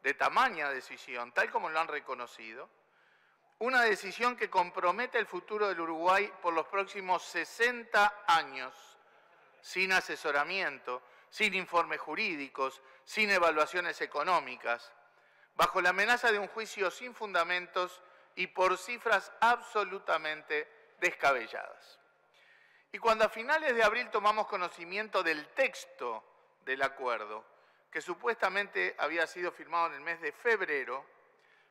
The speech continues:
mayor aún fue nuestra sorpresa y nuestro desconcierto.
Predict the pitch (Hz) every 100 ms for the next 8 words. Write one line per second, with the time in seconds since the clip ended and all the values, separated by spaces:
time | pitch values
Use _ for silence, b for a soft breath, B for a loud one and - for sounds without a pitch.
0 | - 196 202 294 247 254 247 226 220 226
1 | 160 151 160 - 160 - 247 269 262 220
2 | 160 160 143 - 139 143 277 220 123 -